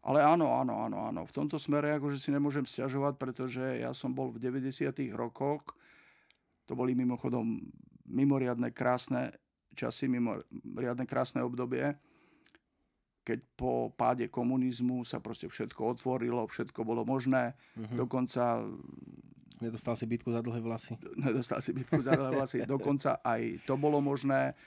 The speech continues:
Speaker 1: že sa človek ako ja dostal, e, vlastne medzi tých profíkov. Bol som prijatý do Slovenskej výtvarnej únie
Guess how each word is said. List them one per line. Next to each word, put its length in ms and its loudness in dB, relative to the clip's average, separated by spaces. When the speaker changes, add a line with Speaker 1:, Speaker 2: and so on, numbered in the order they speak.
Speaker 1:
že 240 -4
sa 240 -8
človek 480 0
ako 160 -6
ja 240 2
dostal, 720 2
e, 220 -10
vlastne 400 -4
medzi 240 -2
tých 240 -8
profíkov. 720 2
Bol 160 -4
som 160 -4
prijatý 400 -2
do 80 -2
Slovenskej 640 -2
výtvarnej 480 -2
únie 320 4